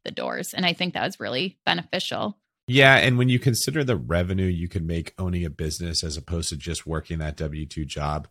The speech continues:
Speaker 1: Mm-hmm.
Speaker 2: it's incredible when you do it right, what you can make for yourself, right? That's why a lot of millionaires are entrepreneurs, because
Speaker 1: Yeah.
Speaker 2: they could, they were able to scale.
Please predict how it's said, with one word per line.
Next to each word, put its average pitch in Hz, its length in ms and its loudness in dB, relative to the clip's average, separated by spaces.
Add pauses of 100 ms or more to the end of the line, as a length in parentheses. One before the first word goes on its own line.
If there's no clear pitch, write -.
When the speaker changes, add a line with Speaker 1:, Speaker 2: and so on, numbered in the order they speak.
Speaker 1:
Mm-hmm. 185 380 -2
Speaker 2:
it's 143 240 6
incredible 87 1080 2
when 87 200 0
you 82 100 -2
do 80 180 -4
it 76 100 -6
right, 78 420 -2
what 85 440 -4
you 82 200 -4
can 80 300 -4
make 82 280 -2
for - 120 -8
yourself, - 580 -10
right? 82 240 0
That's 101 220 2
why 117 320 8 (340)
a 101 120 0
lot 113 340 10
of 87 240 2
millionaires 80 720 -2
are 76 360 -4
entrepreneurs, 80 720 -6 (180)
because 87 440 0
Speaker 1:
Yeah. 95 140 -2
Speaker 2:
they 87 140 2
could, 82 200 -4
they 90 120 2
were 87 80 2
able 82 180 0
to 78 100 -8
scale. 65 460 -4